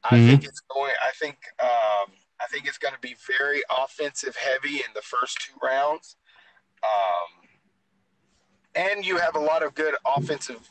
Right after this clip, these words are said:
Speaker 1: linemen coming out, uh, which you will like, uh, being that you're an, you're an offensive lineman. So you, you, you
Speaker 2: Of course.
Speaker 1: have, you have some, uh, very good offensive linemen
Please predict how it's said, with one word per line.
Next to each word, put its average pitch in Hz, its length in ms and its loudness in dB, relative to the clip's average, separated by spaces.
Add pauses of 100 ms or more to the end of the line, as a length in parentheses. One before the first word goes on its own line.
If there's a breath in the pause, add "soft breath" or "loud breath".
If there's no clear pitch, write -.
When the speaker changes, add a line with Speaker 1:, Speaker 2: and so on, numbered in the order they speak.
Speaker 1:
linemen 127 460 -4
coming - 280 -8
out, 92 240 -6 (460)
uh, 92 300 0
which - 260 -10
you 143 60 -12
will 120 180 -8
like, 107 300 -2 (240)
uh, 101 280 0 (100)
being - 240 -8
that 107 180 -10
you're - 240 -4
an, - 80 -6 (480 loud breath)
you're 127 160 -6
an 123 180 -2
offensive 120 420 -12
lineman. 104 280 -4
So 185 120 -10
you, 185 120 -8 (120)
you, - 80 -16 (160)
you - 20 0
Speaker 2:
Of 117 100 8
course. 120 260 8
Speaker 1:
have, - 100 -12 (560)
you 160 100 -2
have 170 180 2
some, 165 160 -6 (280)
uh, 123 320 0
very 170 260 -2
good 156 160 -2 (120)
offensive 143 340 -12 (100)
linemen 147 520 -2